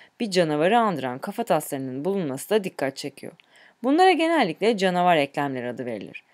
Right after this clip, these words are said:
Bu tarz eklemleri yeryüzü ile ve Titsimime adı verilen doğurganlık ve ebelikle de alakalı olan tehlikeli kadınlarla özdeşleşmiş pek çok tanrı figüründe de görürüz. Şu an karşımızda yeryüzünün ta kendisi var.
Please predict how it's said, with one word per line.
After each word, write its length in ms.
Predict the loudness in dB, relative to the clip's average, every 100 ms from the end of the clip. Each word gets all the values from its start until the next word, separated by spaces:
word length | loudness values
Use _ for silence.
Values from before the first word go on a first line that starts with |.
| _ _ _ _ -6
Bu 140 | -2
tarz 280 | 4 4 6
eklemleri 580 | 2 0 -4 -2 -2 4
yeryüzü 560 | 6 6 6 0 0
ile 420 | -2 0 0 0 -4 _ 0
ve 180 | 0 -2 _
Titsimime 640 | -8 -6 -2 0 2 2
adı 240 | 2 0 -2
verilen 520 | -2 0 0 0 0
doğurganlık 680 | 2 2 2 0 0 -2 -2
ve 100 | -2
ebelikle 520 | -2 -2 -4 -2 0
de 60 | 2
alakalı 480 | 2 0 -2 -6 -6
olan 340 | -2 -2 -2 -8 -20 _
tehlikeli 520 | -2 0 0 0 0
kadınlarla 640 | 0 -2 0 0 2 2 0
özdeşleşmiş 840 | 0 -2 -6 -8 -10 -4 -4 -4 -12 _ 0
pek 160 | 0
çok 200 | 2 -4
tanrı 280 | -2 -2 -2
figüründe 500 | -4 -6 -6 -4 -2
de 100 | 0
görürüz. 520 | 0 -2 -4 -10 -20 _ _ _ _ _ _
Şu 160 | -2 4
an 160 | 4 4
karşımızda 560 | 2 2 -2 -6 -2
yeryüzünün 680 | 4 6 6 2 -2 -4 -4
ta 220 | -6 -8
kendisi 560 | -6 -8 -8 -8 -10 -10
var. 140 | -10